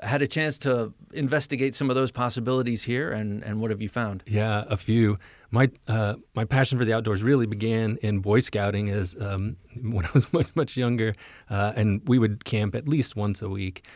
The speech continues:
Speaker 2: Um, I'm sorry, at least once a month. Um, here, this is week four on the job and week five in the county. Um, so we're finally kind of getting over the crest of s-, getting, um, the house all settled and,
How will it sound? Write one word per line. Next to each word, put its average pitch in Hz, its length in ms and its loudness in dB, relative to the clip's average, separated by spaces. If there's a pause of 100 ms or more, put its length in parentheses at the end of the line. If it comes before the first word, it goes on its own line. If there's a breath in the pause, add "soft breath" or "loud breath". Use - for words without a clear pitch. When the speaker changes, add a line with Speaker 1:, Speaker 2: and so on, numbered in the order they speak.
(220 loud breath)
Speaker 2:
Um, 104 340 -4
I'm 113 120 4
sorry, 95 180 -2
at 120 60 -4
least 117 180 4
once 104 200 -4
a 92 40 -6
month. 101 280 -2 (400 loud breath)
Um, 101 360 -4 (200)
here, 120 540 6
this 135 160 2
is 123 200 -4
week 120 380 0
four 120 280 2
on 113 140 0
the 110 60 0
job 110 300 -2
and 104 80 -2
week 113 180 -2
five 107 360 -2
in 104 100 -2
the 101 80 -2
county. 104 440 0 (300 loud breath)
Um, 98 200 -4
so 101 140 -4
we're 110 200 -4
finally 185 540 -2
kind 131 220 2
of 113 80 0
getting 123 260 2
over 117 240 2
the 104 120 2
crest 107 360 -2
of 95 80 -2
s-, - 120 -10
getting, 117 420 0 (140)
um, 101 540 -4
the 104 100 2
house 104 280 0
all 104 200 -2
settled 101 440 0
and, 95 220 -2